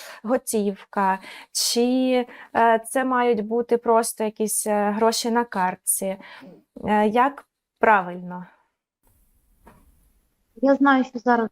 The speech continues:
Speaker 2: готуються системи для переходу на електронну валюту. І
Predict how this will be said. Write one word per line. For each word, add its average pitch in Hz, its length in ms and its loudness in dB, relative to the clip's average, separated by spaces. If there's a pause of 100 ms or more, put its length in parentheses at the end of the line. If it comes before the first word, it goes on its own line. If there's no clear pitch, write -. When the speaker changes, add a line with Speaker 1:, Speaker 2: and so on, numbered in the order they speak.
(120)
Speaker 2:
готуються 226 680 -4 (300)
системи 254 460 4
для 208 220 2 (140)
переходу 208 580 -2
на 202 200 4
електронну 190 720 0 (480)
валюту. - 180 0 (920)
І 220 400 2